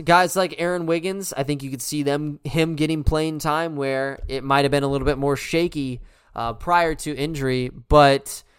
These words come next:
I think he's more of a small forward. Maybe you can throw him up at the power forward spot. More of the reliable type,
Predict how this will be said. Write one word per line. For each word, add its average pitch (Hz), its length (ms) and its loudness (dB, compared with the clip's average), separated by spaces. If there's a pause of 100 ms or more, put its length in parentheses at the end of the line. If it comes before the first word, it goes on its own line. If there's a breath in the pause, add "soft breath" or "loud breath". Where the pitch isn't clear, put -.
(160)
I - 40 -14
think 196 120 -8
he's 143 140 -4
more 151 200 0
of 131 80 -2
a 131 40 -2
small 143 380 0
forward. 147 380 0
Maybe 208 220 0
you 160 80 -4
can 143 100 -4
throw 143 180 4
him 135 80 -2
up 127 100 0
at - 60 0
the - 60 -12
power 131 240 6
forward 139 260 2
spot. 139 400 4 (480)
More 190 380 2
of 160 80 0
the 147 240 2
reliable 139 720 -2
type, 123 440 -8